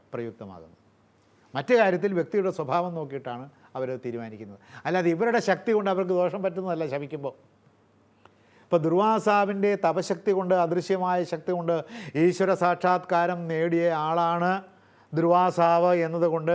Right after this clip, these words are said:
അദ്ദേഹത്തിൻ്റെ ആ ആധ്യാത്മികമായ ശക്തി കൊണ്ട് അവരുടെ ജീവിതത്തിൽ പറ്റിയ ആപത്തല്ല അത്. അവരുടെ ആ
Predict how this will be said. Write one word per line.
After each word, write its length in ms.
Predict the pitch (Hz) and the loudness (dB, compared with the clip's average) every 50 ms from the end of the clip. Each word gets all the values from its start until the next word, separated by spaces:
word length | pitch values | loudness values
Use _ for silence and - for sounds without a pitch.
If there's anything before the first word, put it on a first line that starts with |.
| 175 170 165 | 2 2 0
അദ്ദേഹത്തിൻ്റെ 680 | 151 143 170 170 151 170 165 - 170 160 160 165 165 170 180 175 - - - - - - 143 147 160 | 0 2 2 2 2 2 -2 -2 -6 -2 0 2 2 2 0 -4 -10 -20 -20 -20 -10 -4 0 2 2
ആ 20 | 170 170 165 165 170 156 147 156 | 4 4 2 2 0 -2 -2 -2
ആധ്യാത്മികമായ 800 | 165 156 160 170 170 175 180 170 170 160 165 160 165 165 170 170 - 170 | 0 2 2 2 2 2 0 -2 -2 -2 -2 -2 -2 -2 -2 -4 -4 -4
ശക്തി 240 | 151 - - 185 175 160 | -6 -4 -2 -2 -2 -2
കൊണ്ട് 200 | 170 160 160 170 165 151 | -2 -4 -2 -2 -2 -2
അവരുടെ 220 | 147 160 165 170 160 | -2 -2 -2 0 0
ജീവിതത്തിൽ 320 | 170 170 170 165 151 175 170 151 170 | 0 -2 -2 -4 -4 -6 -6 -4 -4
പറ്റിയ 200 | 160 160 175 160 151 | -4 -2 -2 -2 -2
ആപത്തല്ല 380 | 156 160 175 175 175 160 156 160 151 | -2 -2 -4 -4 -4 -4 -4 -4 -4
അത്. 100 | 131 131 104 - _ _ _ _ _ _ _ _ _ _ - _ _ _ _ _ _ _ _ _ _ _ _ _ _ - - 151 | -6 -8 -10 -14 _ _ _ _ _ _ _ _ _ _ -20 _ _ _ _ _ _ _ _ _ _ _ _ _ _ -6 -2 0
അവരുടെ 220 | 180 214 226 233 | 2 4 4 6
ആ 40 | 220 | 6